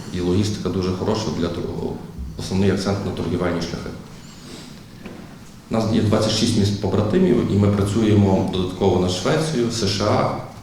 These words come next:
і Чорногорію. Це три додаткові країни, де...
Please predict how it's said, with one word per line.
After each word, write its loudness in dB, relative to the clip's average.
і 0
Чорногорію. 2
Це -2
три -2
додаткові 0
країни, 0
де... 2